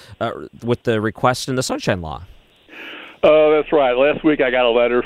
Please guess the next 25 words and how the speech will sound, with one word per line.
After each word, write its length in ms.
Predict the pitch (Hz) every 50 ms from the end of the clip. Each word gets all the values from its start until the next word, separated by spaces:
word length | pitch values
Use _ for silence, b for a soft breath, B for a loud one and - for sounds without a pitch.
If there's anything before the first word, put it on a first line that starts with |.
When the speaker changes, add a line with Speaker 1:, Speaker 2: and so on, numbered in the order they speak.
| -
Speaker 2:
from 220 | - 120 113 113 113
the 160 | 110 113 110
Attorney 340 | - - 127 120 117 113 110
General. 420 | - 120 113 117 117 120 117 113
I 100 | 107 107
had 100 | 110 104 -
filed 360 | - 104 107 110 110 113 104
a, 280 | 104 104 104 107 107 104
uh, 260 | 104 104 107 110 113 - B B B B B B B B -
a 80 | 110
complaint 580 | - - 101 - - - 123 127 123 135 - - b b b b b b b b
about 380 | 104 104 107 107 107 110 113 - -
the, 480 | - 110 107 107 107 104 104 107 110 107 -
uh, 60 | -
county 240 | - 123 120 120 117
auditor 400 | 113 113 120 120 120 117 117 113
not 200 | 107 107 113 -
providing 460 | - 120 98 104 107 110 107 107 104
documents 580 | 101 101 101 110 - - 117 113 113 113 110 - - - - -
in 280 | - 110 104 98 98 -
a, 40 | 117
in 120 | 107 101
a 40 | 98 -
timely 400 | 87 82 104 113 110 104 107 107
manner. 440 | 101 101 107 110 110 110 113 113